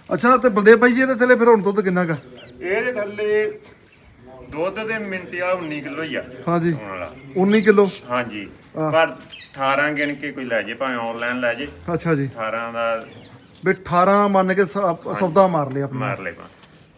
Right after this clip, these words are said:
Speaker 1: ਲੈ
Speaker 2: ਆਨਲਾਈਨ
Speaker 1: ਜੀ।
Speaker 2: ਕਰ ਲੈ, ਜੋ ਮਰਜ਼ੀ ਕਰ ਲੈ।
Speaker 1: ਲਓ ਦੋਸਤੋ, ਅ, ਅਠਾਰਾਂ ਕਿਲੋ ਦੁੱਧ ਜਿਹੜਾ ਕਿਸੇ ਵੀਰ ਨੇ ਚੋ ਲੈਣਾ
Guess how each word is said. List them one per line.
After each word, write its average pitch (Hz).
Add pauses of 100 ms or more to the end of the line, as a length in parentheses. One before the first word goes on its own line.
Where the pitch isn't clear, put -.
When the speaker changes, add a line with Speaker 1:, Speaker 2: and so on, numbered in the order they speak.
(120)
Speaker 1:
ਲੈ 143
Speaker 2:
ਆਨਲਾਈਨ 156
Speaker 1:
ਜੀ। 123
Speaker 2:
ਕਰ 104
ਲੈ, 107
ਜੋ 101
ਮਰਜ਼ੀ 95
ਕਰ 98
ਲੈ। -
Speaker 1:
ਲਓ -
ਦੋਸਤੋ, 226
ਅ, 247 (320)
ਅਠਾਰਾਂ 185
ਕਿਲੋ 202
ਦੁੱਧ 185
ਜਿਹੜਾ 190
ਕਿਸੇ 175
ਵੀਰ 165
ਨੇ 170
ਚੋ 151
ਲੈਣਾ 160